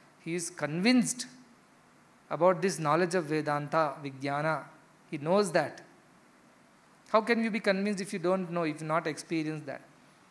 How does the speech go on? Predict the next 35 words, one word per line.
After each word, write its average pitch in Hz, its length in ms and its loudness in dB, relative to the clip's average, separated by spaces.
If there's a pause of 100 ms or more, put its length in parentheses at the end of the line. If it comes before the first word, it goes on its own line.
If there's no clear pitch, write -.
(100)
You 208 60 -2
have 220 100 -4
to 220 60 0
experience 180 500 -4
that. 131 180 -10 (1300)
After 156 360 -4
experiencing 240 800 2
that, 147 320 -4 (360)
Sannyasa 156 600 -2
Yoga, 131 280 -6
he 143 80 -8
becomes 156 280 -8
detached. 147 580 -4 (720)
Shuddha 175 320 -4
Sattva, 160 440 -2
he 143 40 -4
becomes 170 300 -8
pure. 185 440 2 (1080)
And 180 100 -4
what 226 140 6
happens? 196 420 6
All 202 300 6
his 214 260 -4
cycles 175 500 0
of 170 80 -4
life 170 300 0
and 170 120 -4
death 160 220 -2
end. 185 400 -2 (420)
Parantakale 165 720 2
comes 185 400 -4
and 165 80 -8
he 160 100 -6
goes 165 260 -2
to 269 200 -8